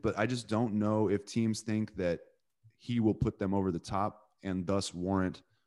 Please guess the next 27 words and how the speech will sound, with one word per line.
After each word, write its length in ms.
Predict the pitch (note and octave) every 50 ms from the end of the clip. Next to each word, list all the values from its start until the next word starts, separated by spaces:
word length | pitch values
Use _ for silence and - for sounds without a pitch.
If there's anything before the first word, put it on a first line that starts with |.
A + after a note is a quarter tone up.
| _ _ -
more 340 | F2+ F#2+ G#2 A2 A2+ A2+ G#2+
than 140 | G2 G2 F#2+
the 60 | F2+
mid-level 420 | F#2 F#2+ F2 F2+ F2+ E2+ E2+ E2+
exception. 540 | E2 E2 - - F2 D#2+ - - E2 D2 D2+ _ _ _ _ _ _ -
The 60 | G2+
Rockets 400 | F#2 F#2 G2+ G#2+ A2+ - B2 A2+
can 140 | - - A2+
offer 320 | C#2+ F2+ G2 G2+ - A2+ A2
him 160 | B2 A#2 A#2
the 60 | A#2+
mid-level, 580 | A#2+ B2 B2 A#2+ C3 C3 B2+ C#3 D3+ D#3+ E3 _ _ _ _ _ _ -
I 80 | F#2+ F2+
think. 400 | - - A#2 B2+ C#3 - - _ _ _ _ _ _ _ _ _ -
Um, 200 | G2 F#2 F#2 F2+
I'm 100 | F2+ F#2+
not 160 | G2 G#2 G2+
a 40 | G2+
cap 320 | - - A2 A2 G#2 G2+ G2+
guy, 200 | A2 G#2+ G#2 G#2
but 120 | G#2 G2
I'm 100 | G2 F#2+
pretty 180 | G2 A#2 A2+ G#2+
sure 180 | - - G#2+
the 80 | G2 F#2+
Rockets 340 | F#2+ F#2+ F#2+ F#2 G#2 E2+ -
have, 360 | G2+ G2 F#2+ F#2+ F#2+ F2+ G2+